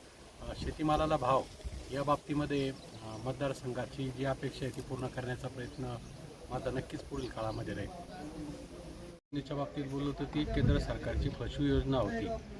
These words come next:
आणि त्याचा परिणाम की आजपर्यंत दुष्काळी, अ, तालुका जाहीर झालेला असताना सुद्धा शेतकऱ्यांना जी पीक विम्याच्या माध्यमातून नुकसान भरपाई मिळायला पाहिजे होती, ती काही मिळालेली नाही आहे.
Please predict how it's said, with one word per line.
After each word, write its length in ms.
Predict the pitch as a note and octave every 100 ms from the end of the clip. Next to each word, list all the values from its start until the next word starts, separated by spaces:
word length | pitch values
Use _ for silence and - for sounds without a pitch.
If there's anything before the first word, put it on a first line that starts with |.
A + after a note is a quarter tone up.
| -
आणि 180 | - A#2+
त्याचा 280 | C#3 C3+ D3+
परिणाम 380 | D3 C#3 D3+
की 180 | D3 D#3
आजपर्यंत 680 | C#3+ C#3 - C#3+ C#3+ D3+ D3 C#3+ - - -
दुष्काळी, 560 | C#3 C#3 C#3+ C#3+ D3+ D3+ - - -
अ, 240 | A2+ A2 G#2+ -
तालुका 320 | D3 D3 D3
जाहीर 260 | C#3 D3 C#3+
झालेला 360 | A#2+ G#2+ B2
असताना 420 | C3+ - B2+ B2 C3
सुद्धा 380 | - C3 B2+ - - - - -
शेतकऱ्यांना 520 | A2 - C3 C3+ D3
जी 200 | C#3 D3 - F#3 - -
पीक 180 | C#3+ C#3+
विम्याच्या 380 | C#3 C3+ -
माध्यमातून 600 | C#3 C#3 C3 B2 A#2 -
नुकसान 340 | A#2+ - - -
भरपाई 300 | - - -
मिळायला 360 | - A#2+ -
पाहिजे 260 | C#3+ B2 B2
होती, 240 | A2 C#3 D#3 - - - -
ती 60 | C#3
काही 200 | D#3 C3+
मिळालेली 480 | C3+ D3 E3+ E3+
नाही 180 | E3 D3+
आहे. 440 | A2 G#2 - -